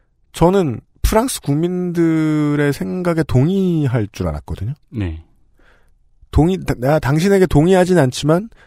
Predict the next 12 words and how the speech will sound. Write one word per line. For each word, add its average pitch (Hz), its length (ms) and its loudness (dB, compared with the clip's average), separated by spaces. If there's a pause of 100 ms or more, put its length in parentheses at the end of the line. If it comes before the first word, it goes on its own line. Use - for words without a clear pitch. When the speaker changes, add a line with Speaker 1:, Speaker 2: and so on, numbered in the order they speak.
(100)
Speaker 1:
당신이 139 320 0
말할 117 220 4
자유는 110 280 2
지켜주겠다. - 640 -12 (160)
Speaker 2:
볼테르가 98 720 -4
한 95 60 -6
말이었나요? 82 560 -10 (140)
Speaker 1:
근데 170 280 0 (440)
한국 349 840 -2 (840)
사람들 254 760 -2
중 254 160 -8
다수는 185 800 -4